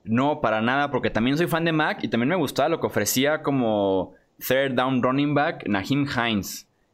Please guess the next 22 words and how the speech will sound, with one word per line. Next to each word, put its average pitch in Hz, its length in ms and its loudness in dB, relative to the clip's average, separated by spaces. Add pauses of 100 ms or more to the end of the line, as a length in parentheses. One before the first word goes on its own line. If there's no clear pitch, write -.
(140)
Y 104 140 0
traerte 117 420 0
a - 140 -2
Taylor, 147 400 0
que 170 80 2
es - 100 -2
un 143 160 2
running 143 300 2
back, 131 400 -2 (260)
eh, 90 920 2
limitado 135 760 2
al 135 140 0
juego 139 300 0
terrestre, 139 800 2
muy 180 380 2
desgastado 127 680 0
en 143 80 0
colegial 120 640 0
en 104 160 0
la 107 140 0
segunda 131 560 0
ronda. 139 540 0